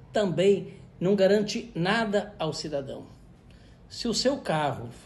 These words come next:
for furtado ou sofrer uma avaria enquanto está estacionado, você não tem direito a nada. A empresa gera empregos?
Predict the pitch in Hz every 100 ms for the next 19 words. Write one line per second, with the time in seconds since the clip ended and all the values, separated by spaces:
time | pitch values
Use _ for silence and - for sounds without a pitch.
0 | - - - - - - - 135 - 220
1 | - - 160 151 120 - - - - 269
2 | - 185 - 190 175 160 156 160 - 214
3 | 220 208 175 220 196 139 135 - 208 196
4 | 180 208 185 165 135 - 151 143 - -
5 | - - - - - - 175 175 - 233
6 | 175 180 135 123 - - - - - -
7 | - - - - 156 165 160 160 160 185
8 | - - 233 208 196 143 135 147 117 117
9 | - - - - 123 123 156 139 104 -
10 | - - 202 220 208 180 208 185 160 139
11 | 131 - - - 147 185 151 135 165 202
12 | 139 135 - -